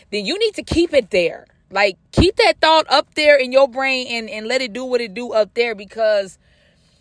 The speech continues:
whenever you speak words and whenever, you know, you have to be very conscious about every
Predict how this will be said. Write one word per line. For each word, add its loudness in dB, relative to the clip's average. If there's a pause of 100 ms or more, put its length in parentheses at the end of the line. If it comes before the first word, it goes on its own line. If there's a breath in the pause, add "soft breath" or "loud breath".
whenever 0
you -4
speak -4
words 4
and 0
whenever, 2
you -8
know, -2
you -8
have -4
to -16
be -10
very -2
conscious -10
about -2 (280 soft breath)
every 0